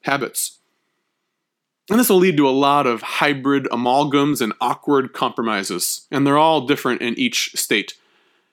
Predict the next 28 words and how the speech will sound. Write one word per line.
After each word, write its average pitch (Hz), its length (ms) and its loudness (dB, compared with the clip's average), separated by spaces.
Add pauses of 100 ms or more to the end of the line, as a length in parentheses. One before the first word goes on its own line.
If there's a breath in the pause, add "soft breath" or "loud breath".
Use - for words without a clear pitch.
(340)
And 107 140 -2
there's 104 140 -4
fascinating 139 580 -2
case - 240 -2
studies 95 320 -4
that 92 80 -2
we 113 60 0
don't 117 140 -2
have 107 100 -6
time 110 240 -4
to 107 40 -4
go 101 180 -4
into 101 180 -4
here. 101 180 -2
I'm 104 100 -2
just 110 140 -4
gonna 117 140 0
give 113 100 0
you 107 120 0
a 95 40 -4
few 131 240 0
examples 101 680 -4 (280 soft breath)
of 107 160 -4
the 101 80 -10
strange 131 880 0
compromises 101 800 -4
that'll 98 260 -4
occur. 90 380 -2